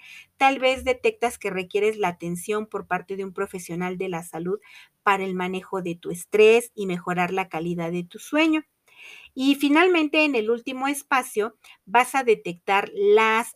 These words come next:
amenazas. Aquí algunos ejemplos pueden ser que tal vez la pandemia te agobia y, bueno, esto te ha paralizado o ha contribuido a incrementar tus niveles de estrés y de ansiedad.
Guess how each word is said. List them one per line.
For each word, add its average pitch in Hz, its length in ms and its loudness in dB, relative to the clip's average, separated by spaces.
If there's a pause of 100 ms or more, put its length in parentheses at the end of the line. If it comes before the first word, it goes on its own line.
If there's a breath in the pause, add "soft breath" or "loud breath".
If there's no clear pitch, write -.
amenazas. 185 840 -8 (720 soft breath)
Aquí 226 260 2
algunos 311 400 2
ejemplos 247 480 -6
pueden 220 320 0
ser 214 200 -8
que 214 120 -2
tal 208 260 0
vez 214 220 2
la 202 180 -2
pandemia 180 560 -6
te 175 80 -8
agobia 185 640 -4 (420 soft breath)
y, 220 160 -8
bueno, 240 340 0
esto 190 320 -8
te 202 100 -4
ha 190 100 -4
paralizado 196 840 -2
o 202 160 -2
ha 196 160 -2
contribuido 190 1040 -6
a 180 160 -8
incrementar 170 800 -6
tus 202 240 -8
niveles 180 580 -8
de 208 160 -6
estrés 196 560 -6
y 180 140 -12
de 170 120 -10
ansiedad. 175 640 -8